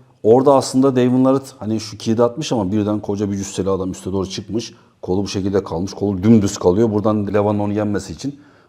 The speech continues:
kolunu kırması gerekir. Ya da tendonlarını arttırması gerekir ki karşılıklı iki taraftaki sporcu da dünyada belki yürüyen en iyi iki kişi.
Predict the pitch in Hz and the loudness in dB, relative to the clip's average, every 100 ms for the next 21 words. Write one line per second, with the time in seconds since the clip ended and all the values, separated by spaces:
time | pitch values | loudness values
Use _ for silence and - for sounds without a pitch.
0 | - 151 160 147 135 - 95 80 - 82 | -2 2 2 4 2 2 -4 -8 -8 -4
1 | 104 98 127 - _ - 123 117 117 120 | 0 0 -2 -8 _ -2 2 4 4 4
2 | 117 - 101 87 - 85 82 - 131 - | 2 0 -4 -4 -4 -6 -6 -6 -8 -8
3 | 110 - 95 - 101 107 101 - 95 92 | -10 -4 -4 -4 -8 -10 -12 -6 -6 -6
4 | 85 - - 85 78 127 - - _ _ | -12 -14 -10 -8 -6 -6 -8 -20 _ _
5 | _ 95 92 95 92 90 - 95 85 82 | _ -6 -4 -4 -2 -4 -4 -8 -6 -6
6 | 101 92 87 107 90 - - - - | -6 -4 -4 -4 -8 -14 -18 -12 -12